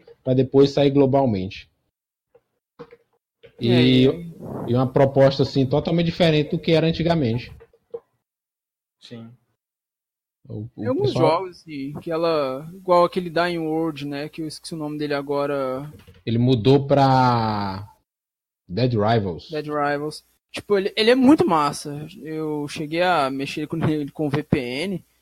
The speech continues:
Speaker 2: É um jogo bacana pra caramba. Eu não sei porque ele simplesmente até hoje não lançou ele no, nos outros lugares.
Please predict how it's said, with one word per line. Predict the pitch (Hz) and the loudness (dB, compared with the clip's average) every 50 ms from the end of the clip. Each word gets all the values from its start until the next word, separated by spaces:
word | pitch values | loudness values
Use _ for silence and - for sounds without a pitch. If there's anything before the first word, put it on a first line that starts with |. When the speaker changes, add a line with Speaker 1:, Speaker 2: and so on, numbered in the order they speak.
| _ _ - | _ _ 4
Speaker 2:
É | 180 | 6
um | 226 269 | 8 8
jogo | 214 214 220 190 | 8 6 4 4
bacana | 180 175 175 - 202 202 220 | 4 0 0 0 0 -4 -4
pra | - 262 262 | -6 -6 -6
caramba. | - - 359 294 226 214 214 220 254 | -2 0 0 2 2 0 0 0 0
Eu | |
não | 277 330 392 | 0 0 -2
sei | - - 240 233 | -2 -2 -4 -4
porque | 220 - 285 - - 349 | -2 -2 -4 -2 -2 -4
ele | 254 220 | -4 -4
simplesmente | - 262 247 240 233 233 226 226 226 240 | -6 -6 -6 -4 -2 -2 -2 -2 -4 -4
até | - 254 240 | -2 2 4
hoje | 233 226 233 | 4 4 4
não | 247 240 240 240 | 0 -2 0 0
lançou | 247 262 262 - 330 302 269 | 0 -2 -2 -2 -2 2 4
ele | 240 208 185 180 170 | 4 4 4 2 -4
no, | 165 160 160 156 151 | -6 -6 -6 -8 -8
nos | 151 147 147 147 156 | -8 -10 -10 -8 -8
outros | 151 147 151 147 | -8 -10 -10 -16
lugares. | 143 147 143 143 135 123 117 120 - - | -14 -12 -8 -6 -6 -6 -6 -8 -12 -18